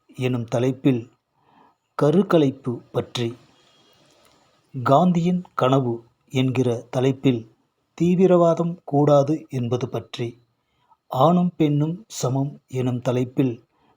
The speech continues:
பெண் சுய உரிமை பற்றி. அமைதி பூங்கா எனும் தலைப்பில் பகை உணர்ச்சி கூடாது என்பது பற்றி. இப்படி பன்னிரண்டு விழிப்புணர்வு கதைகளின் தொகுப்புத்தான்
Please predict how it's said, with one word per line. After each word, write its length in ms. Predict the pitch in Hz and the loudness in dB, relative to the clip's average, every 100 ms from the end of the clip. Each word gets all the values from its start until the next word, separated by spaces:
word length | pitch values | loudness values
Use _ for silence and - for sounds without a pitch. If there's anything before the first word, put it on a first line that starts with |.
| _ - | _ -4
பெண் 180 | 143 147 143 _ | -2 -2 -8 _
சுய 320 | - 156 160 | -8 -2 0
உரிமை 320 | 170 156 151 147 | 2 0 -2 -4
பற்றி. 460 | 143 117 - 123 120 - _ _ _ _ _ _ | -6 -6 -6 -8 -8 -10 _ _ _ _ _ _
அமைதி 360 | - 139 185 185 185 | -4 0 2 0 -2
பூங்கா 440 | 160 151 147 147 - - _ | -2 0 2 2 0 -10 _
எனும் 300 | - 127 123 | -4 -2 -2
தலைப்பில் 560 | 127 120 123 - 135 117 - _ _ _ - | -2 -4 -4 -2 -2 -2 -12 _ _ _ -4
பகை 260 | 131 185 175 | 0 2 2
உணர்ச்சி 460 | 156 151 143 - 123 - | 2 -2 -4 -6 -8 -10
கூடாது 560 | - 156 156 156 151 160 151 | -4 2 4 4 4 0 -2
என்பது 400 | - 123 120 117 120 | -8 -6 -4 -4 -4
பற்றி. 400 | 117 - - 120 - _ _ _ _ _ _ _ - | -8 -8 -10 -10 -14 _ _ _ _ _ _ _ -8
இப்படி 400 | 135 135 123 127 - _ | -6 -2 -2 -4 -8 _
பன்னிரண்டு 600 | 143 147 175 170 156 135 - _ | -4 0 0 0 0 -2 -2 _
விழிப்புணர்வு 680 | - 135 156 - 147 120 117 | -4 0 0 0 0 0 -4
கதைகளின் 540 | 117 113 117 113 110 - _ - | -6 -6 -6 -8 -10 -16 _ -8
தொகுப்புத்தான் 760 | 135 120 117 135 - 123 120 | -6 -6 -6 -8 -4 -6 -6